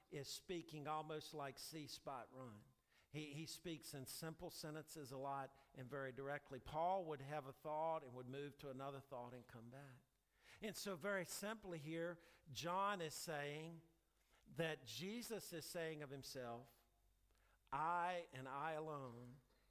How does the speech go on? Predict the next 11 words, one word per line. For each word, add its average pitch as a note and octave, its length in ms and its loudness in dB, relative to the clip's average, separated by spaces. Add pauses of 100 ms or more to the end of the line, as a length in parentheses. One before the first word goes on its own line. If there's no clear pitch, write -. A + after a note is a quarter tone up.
(140)
am B2+ 100 -2
the B2 100 -4
gate B2+ 380 -4 (1200)
for B2 80 -6
the A2+ 100 -6
sheep." A#2 380 -6 (1600)
Now, D3 100 0
the C#3 60 -4
book D#3+ 240 -2
of C3+ 160 -10
Proverbs C#3 720 0